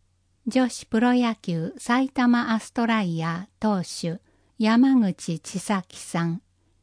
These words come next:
東狭山ヶ丘出身。女子プロ野球チーム、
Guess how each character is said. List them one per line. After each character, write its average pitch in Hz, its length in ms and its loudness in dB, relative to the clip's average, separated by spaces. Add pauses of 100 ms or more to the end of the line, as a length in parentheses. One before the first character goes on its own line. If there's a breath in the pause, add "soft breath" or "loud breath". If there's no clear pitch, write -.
(140)
東 226 380 2
狭 214 260 0
山 196 320 2
ヶ 170 200 0
丘 151 280 -6
出 - 480 -8
身。 160 200 -6 (1900)
女 254 200 2
子 - 200 -8
プ 226 120 0
ロ 254 160 4
野 247 220 4
球 220 300 2
チ 208 200 -4
ー 180 160 2
ム、 160 280 -2